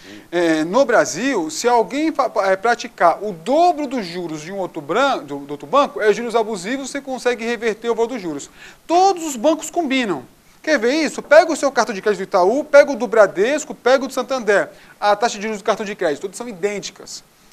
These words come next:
Vai de quinze a dezoito por cento, nunca é na proporção do dobro. Vai no cheque especial, é de sete e meio a nove e meio, nunca é no dobro. Vai no carro, é de um ponto nove a dois ponto cinco, nunca é no dobro.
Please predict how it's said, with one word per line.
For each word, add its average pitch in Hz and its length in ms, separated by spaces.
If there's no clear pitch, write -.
Vai 175 160
de 175 100
quinze 294 640
a 233 240
dezoito 233 300
por 226 160
cento, 180 340
nunca 269 420
é 262 60
na 254 80
proporção 226 240
do 247 80
dobro. 143 380
Vai 285 160
no 320 140
cheque 285 220
especial, 220 680
é 190 140
de 190 100
sete 214 380
e 233 60
meio 277 300
a 277 40
nove 269 240
e - 20
meio, 185 440
nunca 277 500
é 302 60
no 302 100
dobro. 190 480
Vai 302 200
no 339 120
carro, 214 460
é 208 100
de 196 140
um 262 80
ponto 233 320
nove 254 180
a 247 40
dois 277 100
ponto 262 260
cinco, 220 380
nunca 262 280
é - 20
no 302 100
dobro. 196 400